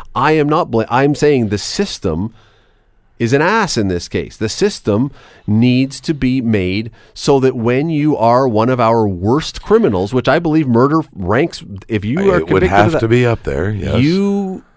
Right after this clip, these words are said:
Speaker 1: you don't have the same benefits, the same leeways as everybody else. You just don't. That, that, it just seems so logical to me. I don't know how we can't figure this out.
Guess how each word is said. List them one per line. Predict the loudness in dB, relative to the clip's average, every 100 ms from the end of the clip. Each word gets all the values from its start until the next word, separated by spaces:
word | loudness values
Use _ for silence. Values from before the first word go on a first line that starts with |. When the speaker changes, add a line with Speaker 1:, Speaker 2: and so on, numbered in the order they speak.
| _
Speaker 1:
you | -8 -6 -4 -2 -4 0
don't | 4 4 2 -4
have | -2 0 0 0 -2 -8 -20 _
the | -4 -4
same | -4 -4 -2 0 0 0 0 -2 -4 -12 _ _ _ _ -10
benefits, | -2 0 0 -2 -4 -4 -10 -6
the | -6
same | -2 -2 0 0 -2 -2
leeways | -2 0 0 0 0 -2 -4 -6 -4
as | -2 -2 -2
everybody | -2 -2 -2 -2 0
else. | -2 -4 -6
You | -6
just | -6 -8 -4
don't. | -2 -2 -2
That, | -2 -2
that, | -6 -6
it | -8
just | -8 -8
seems | -8 -6
so | -4
logical | -4 -2 -2 -2 -4 -8
to | -8 -8
me. | -8
I | -6
don't | -4
know |
how | -4 -4
we | -4
can't | -6 -6
figure | -6 -6
this | -6 -8
out. | -10 -12